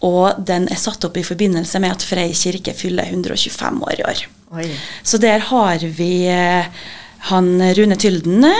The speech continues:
Speaker 1: han Øystein Sandbukt og Andreas Ljones, som er satt sammen spesielt til den konserten for å lage en konsert jubilanten verdig.
Speaker 2: Oi.
Speaker 1: Eh, det vil være, eh,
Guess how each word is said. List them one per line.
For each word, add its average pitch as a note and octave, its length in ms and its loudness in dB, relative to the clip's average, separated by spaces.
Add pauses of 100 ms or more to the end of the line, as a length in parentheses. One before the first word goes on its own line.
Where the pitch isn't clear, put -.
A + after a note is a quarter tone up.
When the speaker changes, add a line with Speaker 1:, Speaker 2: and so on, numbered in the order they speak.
(180)
Speaker 1:
han G#3+ 120 0
Øystein A3 280 0
Sandbukt G3+ 680 0
og F#3+ 100 -4
Andreas F3+ 580 -2
Ljones, G3 760 0 (340)
som G#3 200 2
er G#3+ 60 2
satt A#3 300 -2
sammen F3 260 2
spesielt F3+ 680 0
til G3+ 120 0
den F3 160 2
konserten F3 580 0 (300)
for F#3 220 4
å F#3 100 4
lage E3+ 500 0
en E3+ 160 -4
konsert - 720 -4 (240)
jubilanten F3 680 0 (180)
verdig. E3+ 500 -2 (560)
Speaker 2:
Oi. - 100 -10 (260)
Speaker 1:
Eh, F#3 300 6
det G3 160 2
vil G#3 140 4
være, F3+ 760 0
eh, F#3 560 4